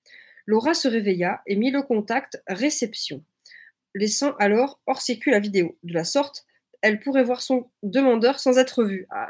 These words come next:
quand même, il y a au moins ce mode, parce que sérieux. Le visage défait du professeur Sidney Mills s'inscrivit dans le rectangle coloré. «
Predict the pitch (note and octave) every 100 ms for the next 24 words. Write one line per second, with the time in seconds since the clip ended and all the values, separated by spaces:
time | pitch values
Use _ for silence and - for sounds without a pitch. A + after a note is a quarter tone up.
0 | - A3+ A3+ B3+ C4 A3+ G3+ G#3 A#3 A#3+
1 | - A3+ A#3+ G#3 F3+ F3 - E3+ F#3+ G3+
2 | G#3 G#3 _ _ _ _ _ _ _ -
3 | - _ _ _ _ _ - A#3+ C4+ C4
4 | C#4+ D#4 E4 D4 A3 B3 - D4 A#3 -
5 | D4 D4 A#3 A3 D#4+ D#4 B3 A#3+ C4 -
6 | - A#3+ - - C4+ D4 - F#3+ G#3 G#3+
7 | G#3+ B3 - D4+ A#3 B3 C#4+ F#3 D#3